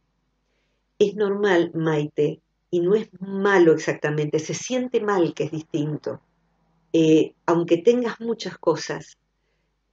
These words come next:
de pronto estar cansada de vivir. Lo que necesitamos saber, y acá es donde quiero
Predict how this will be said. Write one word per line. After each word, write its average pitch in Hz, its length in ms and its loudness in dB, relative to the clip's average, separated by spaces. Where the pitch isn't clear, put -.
de 170 140 6
pronto 220 300 0
estar 196 240 -8
cansada 151 680 -2
de 156 120 0
vivir. 147 460 -4
Lo 170 180 8
que 170 120 2
necesitamos 175 800 -4
saber, 180 540 0
y 160 140 0
acá 160 260 -2
es 196 80 -10
donde 175 300 -2
quiero 175 440 2